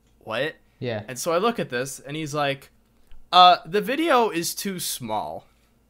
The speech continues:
Speaker 1: <laughs> And I'm like,
Speaker 2: He means ten, the, the square?
Speaker 1: "What?"
Speaker 2: You made it square or whatever?
Speaker 1: Yeah.
Speaker 2: Yeah, yeah.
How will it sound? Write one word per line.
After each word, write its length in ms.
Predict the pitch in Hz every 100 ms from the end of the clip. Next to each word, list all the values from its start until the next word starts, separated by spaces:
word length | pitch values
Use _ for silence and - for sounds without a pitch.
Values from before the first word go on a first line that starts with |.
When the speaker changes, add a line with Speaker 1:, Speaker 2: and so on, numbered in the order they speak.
| _ _ _ -
Speaker 1:
<laughs> 80 | - - - - - - _
And 120 | 185 233
I'm 200 | 277 277
like, 420 | 247 208 160 -
Speaker 2:
He 160 | -
means 260 | 151 160 147
ten, 340 | - 160 156
the, 220 | 147 143 131
the 60 |
square? 400 | 131 139 156 -
Speaker 1:
"What?" 100 | 208
Speaker 2:
You 60 | 143
made 160 | 156 156
it 60 |
square 320 | 156 165 165
or 20 | 180
whatever? 280 | 190 202
Speaker 1:
Yeah. 460 | 240 330 302 160 113
Speaker 2:
Yeah, 160 | 135 147
yeah. 220 | 143 131